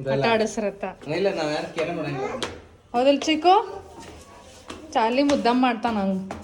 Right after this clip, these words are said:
Speaker 2: ಮ್ಯಾಟ್ ತಗೊಂಡ್ ಬಂದ್ಬಿಡ್ತಾನ ತಿನ್ಕೋತ. ಹೊರಗೆ ಯಾರ್ ಬಿಟ್ಟಾರು?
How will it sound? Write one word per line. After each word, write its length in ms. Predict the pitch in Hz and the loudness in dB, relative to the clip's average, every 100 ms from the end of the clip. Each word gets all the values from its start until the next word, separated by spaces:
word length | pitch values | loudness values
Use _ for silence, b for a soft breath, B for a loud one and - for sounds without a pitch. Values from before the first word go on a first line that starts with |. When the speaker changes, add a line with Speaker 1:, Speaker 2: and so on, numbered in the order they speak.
| - - | -16 -8
Speaker 2:
ಮ್ಯಾಟ್ 300 | 226 220 214 | -2 -2 -2
ತಗೊಂಡ್ 240 | 226 226 220 | -2 0 2
ಬಂದ್ಬಿಡ್ತಾನ 460 | 220 202 190 208 | 2 0 0 -2
ತಿನ್ಕೋತ. 580 | 190 196 190 202 196 - 190 - - - - - - - 440 440 - 254 - - - - - - - - - - | -4 -6 -4 -2 -2 -2 -6 -6 -16 -16 -18 -20 -16 -6 -4 -4 -6 -12 -18 -20 -20 -20 -20 -20 -20 -20 -18 0
ಹೊರಗೆ 240 | 269 277 311 | 4 6 6
ಯಾರ್ 140 | 311 | 6
ಬಿಟ್ಟಾರು? 720 | 285 294 294 294 302 330 - | 2 4 6 6 4 2 -4